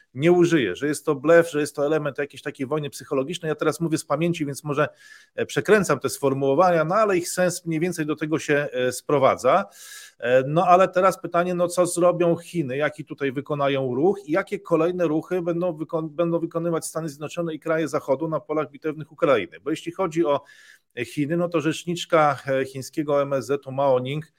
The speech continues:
no niektórzy twierdzą, że to jest teatr, e, że to jest teatr, że tam wszystko jest dogadane, no ale ona w taki delikatny jednak sposób powiedziała, że troszkę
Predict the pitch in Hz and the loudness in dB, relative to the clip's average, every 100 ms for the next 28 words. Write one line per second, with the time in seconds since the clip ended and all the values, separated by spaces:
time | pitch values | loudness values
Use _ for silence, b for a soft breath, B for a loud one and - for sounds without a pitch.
0 | B B B B 110 196 196 - 175 180 | B B B B -6 -2 -2 0 0 2
1 | - 190 185 175 175 175 - 185 147 95 | 2 4 4 2 4 2 2 6 6 6
2 | - 120 110 117 117 120 113 139 127 - | -2 -2 0 0 0 -2 -4 -2 -2 -2
3 | 190 185 147 147 147 - 151 156 127 147 | 0 2 2 -2 -4 -4 -8 -6 -4 -2
4 | 131 127 170 185 175 170 185 185 180 - | 0 2 2 2 2 2 2 2 0 -4
5 | 160 170 170 165 170 127 180 175 - 196 | -2 0 0 -2 -2 -2 -2 -2 4 4
6 | 202 147 135 135 123 - 160 165 170 165 | 4 -2 -4 -4 -10 -6 -4 -4 -6 -6
7 | 147 160 180 175 160 170 202 - 202 | -4 0 2 2 -2 -4 -4 0 0